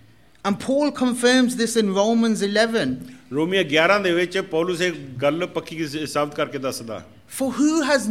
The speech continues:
Speaker 1: known the mind of the Lord?
Speaker 2: ਪ੍ਰਭੂ ਦੇ ਮਨ ਨੂੰ ਕਿਹਨੇ ਜਾਣਿਆ?
Speaker 1: Or who has become his counselor?
Speaker 2: ਕੌਣ ਉਹਦਾ ਸਲਾਹੂਕਾਰ ਬਣਿਆ?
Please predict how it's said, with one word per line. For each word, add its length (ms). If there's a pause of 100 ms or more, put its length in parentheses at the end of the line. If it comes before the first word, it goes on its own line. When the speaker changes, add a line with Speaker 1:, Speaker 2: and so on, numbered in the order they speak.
Speaker 1:
known 380
the 160
mind 560
of 160
the 80
Lord? 520 (320)
Speaker 2:
ਪ੍ਰਭੂ 300
ਦੇ 280
ਮਨ 360
ਨੂੰ 260
ਕਿਹਨੇ 280
ਜਾਣਿਆ? 460 (540)
Speaker 1:
Or 100
who 200
has 280
become 560 (540)
his 220
counselor? 920 (520)
Speaker 2:
ਕੌਣ 340
ਉਹਦਾ 360
ਸਲਾਹੂਕਾਰ 640
ਬਣਿਆ? 400